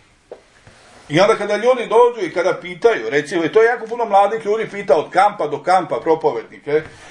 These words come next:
pa dobro, da li ja treba da studiram? Da li je moj fakultet greh ili nije greh? Neko kaže da jeste, neko kaže da je to nauka, neko kaže da je to civilizacija, neko kaže da je to svet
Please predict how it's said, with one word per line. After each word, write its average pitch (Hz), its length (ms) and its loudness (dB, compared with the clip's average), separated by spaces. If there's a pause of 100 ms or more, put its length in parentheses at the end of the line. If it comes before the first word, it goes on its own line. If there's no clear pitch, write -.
(140)
pa 156 120 4
dobro, 175 380 2
da 175 140 -4
li 190 100 -4
ja 185 120 -2
treba 185 220 -2
da 151 100 -2
studiram? 135 460 -8 (3750)
Da 156 160 2
li 190 100 0
je 196 60 0
moj 220 200 4
fakultet 185 520 -4
greh 196 300 0
ili 196 180 -2
nije 170 240 0
greh? 127 340 -6
Neko 147 240 0
kaže 165 320 2
da 139 100 -4
jeste, 170 460 -2
neko 165 240 -4
kaže 175 240 2
da 165 80 0
je 151 100 -2
to 180 120 0
nauka, 160 500 2
neko 160 200 -6
kaže 160 220 2
da 156 80 6
je 151 100 2
to 160 100 0
civilizacija, 156 840 0
neko 156 220 -2
kaže 156 240 0
da 156 80 2
je 151 120 4
to 160 140 -2
svet 160 340 -2